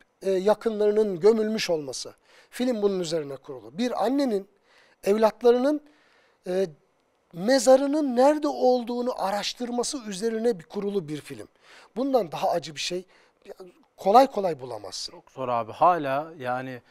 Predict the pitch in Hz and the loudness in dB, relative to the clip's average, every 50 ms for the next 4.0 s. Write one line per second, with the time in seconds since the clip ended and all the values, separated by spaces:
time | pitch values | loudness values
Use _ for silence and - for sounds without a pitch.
0 | _ _ _ - - 165 185 180 156 143 131 127 127 123 123 117 - 117 110 117 | _ _ _ -8 -6 -6 -6 -4 -6 -6 -6 -4 -4 -6 -6 -6 -10 -10 -10 -10
1 | 117 - 160 185 202 175 147 147 165 165 151 127 - - 143 135 139 131 - - | -8 -4 -4 -2 -2 -2 -4 -6 -8 -8 -12 -16 -12 -10 -8 -6 -6 -8 -8 -10
2 | 139 139 - 156 147 135 131 120 127 127 123 123 123 123 117 - - - _ - | -12 -12 -10 -10 -10 -10 -8 -6 -4 -4 -4 -2 -4 -4 -6 -6 -14 -18 _ -16
3 | 117 110 101 92 90 - _ _ _ - 151 156 170 165 175 180 175 - - 214 | -14 -14 -14 -14 -16 -20 _ _ _ -10 -8 -6 -6 -4 -6 -6 -6 -2 4 4